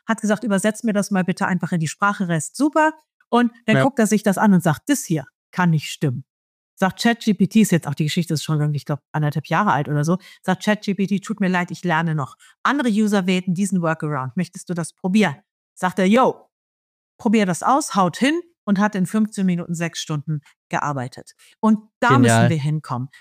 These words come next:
Speaker 1: Also dieses einfach nur, „Ja, die K I hat gesagt, ich soll“, das ist keine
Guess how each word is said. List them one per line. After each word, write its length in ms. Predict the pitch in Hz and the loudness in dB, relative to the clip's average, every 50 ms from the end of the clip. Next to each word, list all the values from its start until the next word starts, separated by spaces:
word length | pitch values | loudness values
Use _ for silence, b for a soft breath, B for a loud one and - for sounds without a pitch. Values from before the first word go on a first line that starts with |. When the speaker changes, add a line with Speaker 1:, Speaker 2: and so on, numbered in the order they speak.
| b b | b b
Speaker 1:
Also 200 | 180 196 190 220 | -2 -2 -2 0
dieses 400 | 180 233 233 208 233 220 - - - | 0 0 0 0 0 -4 -4 -4 -2
einfach 400 | 220 262 294 262 - 277 - - | -2 0 0 0 0 -2 0 2
nur, 180 | 247 233 226 220 B B B B _ _ - | 2 2 2 2 B B B B _ _ -4
„Ja, 140 | - 294 302 302 | 0 0 0 2
die 120 | 320 294 | 0 -2
K 140 | - 247 285 - | 0 0 0 0
I 160 | - 285 320 269 | 2 2 2 2
hat 200 | 254 302 302 - | 0 -2 -2 -2
gesagt, 360 | 262 240 226 247 254 247 - | -2 0 2 0 0 0 -4
ich 120 | 254 214 - | -6 -4 0
soll“, 280 | 233 220 233 240 233 - | 2 2 2 2 0 -2
das 200 | 202 190 - - | -2 -4 -4 -4
ist 280 | 233 - - _ - - | -8 -12 -14 _ -14 -8
keine 600 | - - - 277 294 302 302 294 302 302 302 | -4 0 2 2 2 2 0 0 0 -2 -2